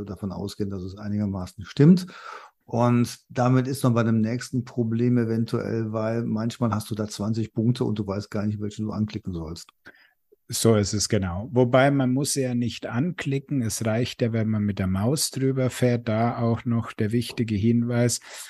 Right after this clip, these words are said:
Speaker 2: es funktioniert nur in der Desktop-Variante, also im Browser. In der App kann man sich diese Bildchen nicht anschauen.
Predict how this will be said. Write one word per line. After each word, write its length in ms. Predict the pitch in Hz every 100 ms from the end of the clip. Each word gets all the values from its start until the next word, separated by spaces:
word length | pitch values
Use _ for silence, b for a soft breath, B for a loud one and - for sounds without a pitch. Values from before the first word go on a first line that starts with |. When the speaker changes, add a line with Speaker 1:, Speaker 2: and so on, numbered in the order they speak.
| B
Speaker 2:
es 180 | - 110
funktioniert 1080 | - - 127 131 - - 120 113 117 117 113
nur 760 | 104 104 110 135 151 156 156 -
in 200 | 110 113
der 100 | 104
Desktop-Variante, 1400 | 120 139 - - - 135 139 123 123 120 117 117 120 113
also 260 | 101 -
im 180 | - 98
Browser. 720 | 92 98 107 139 151 151 143 131 B B B B _
In 240 | - 120 113
der 280 | 113 - 117
App 280 | 147 -
kann 240 | - - 120
man 100 | 120
sich 380 | - 117 110 -
diese 300 | 110 101 101
Bildchen 540 | 107 110 113 - 101
nicht 320 | 101 98 -
anschauen. 720 | - 87 85 - 82 87 87